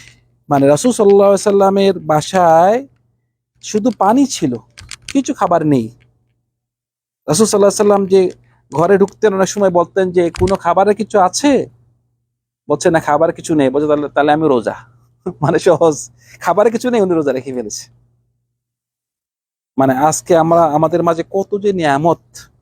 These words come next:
কত যে নিয়ামত, আলহামদুলিল্লাহ। আল্লাহ সুবহানাহু ওয়া তাআলা আমাদের এই নিয়ামতের শুকর আদায় করার তৌফিক দান করুন। তো আমরা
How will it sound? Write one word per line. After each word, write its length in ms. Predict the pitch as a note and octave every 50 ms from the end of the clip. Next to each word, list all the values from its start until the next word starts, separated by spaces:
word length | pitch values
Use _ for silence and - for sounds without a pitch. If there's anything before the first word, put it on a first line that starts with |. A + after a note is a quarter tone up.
| _ _ -
কত 320 | F#3+ A3+ - - C#4 B3+
যে 120 | A3+ C4 A3+
নিয়ামত, 420 | G3+ E3+ D#3+ - D3 C#3+ - -
আলহামদুলিল্লাহ। 680 | C3+ - - - - B2 A#2+ G#2+ A2+ A2 G#2 G#2 A2 - - _ _ _ _ _ _ _ _ _ _ _ _ _
আল্লাহ 200 | - C#3+ D3+ D3+
সুবহানাহু 400 | - - C#3 C#3+ D3 C3 C3 C3+
ওয়া 100 | C3+ B2+
তাআলা 220 | - C#3 C#3 C#3+
আমাদের 300 | C3+ C3+ C#3+ C#3+ D#3 -
এই 140 | - - C#3
নিয়ামতের 760 | C#3 C#3+ C#3+ C#3+ D3+ D3+ D#3 - _ _ - F#3 F#3 F#3+ G3 - - _ _ _ - - _ _
শুকর 460 | - - - G#3 F#3+ - C4+ C#4+ C4
আদায় 200 | B3+ A3+ G#3 G3+
করার 160 | F#3+ G3+ F#3
তৌফিক 300 | - D#3 D3 - D3 C3+
দান 160 | - C3+ A#2
করুন। 320 | A#2+ - A2+ G#2+ G#2 G2+ G#2+ _ _ _ _ _ _ _ _ -
তো 80 | -
আমরা 420 | D#3+ F3+ G#3 A3+ A#3+ B3+ B3+ B3+